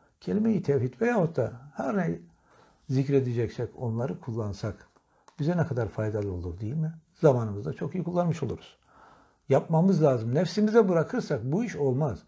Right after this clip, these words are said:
Yani bakayım bir aralık yaparım, boş kaldıkça yapmayı düşünüyorum ama unutuyorum, yine bak yine unuttum değil. Üzerine gitmezsek her şey bu, hele hele Allah yolunda yapacağımız amelleri nefsimiz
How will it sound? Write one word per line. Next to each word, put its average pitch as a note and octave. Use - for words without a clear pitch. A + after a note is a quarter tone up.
Yani D#3+
bakayım F#3
bir G#3+
aralık F3+
yaparım, E3+
boş G3
kaldıkça F#3+
yapmayı F3
düşünüyorum E3+
ama F#3
unutuyorum, F#3+
yine F3
bak E3+
yine E3
unuttum C3+
değil. A#2+
Üzerine A2+
gitmezsek D3+
her E3
şey C3
bu, D3+
hele A#3+
hele E3
Allah -
yolunda G3
yapacağımız C#3+
amelleri C#3+
nefsimiz F3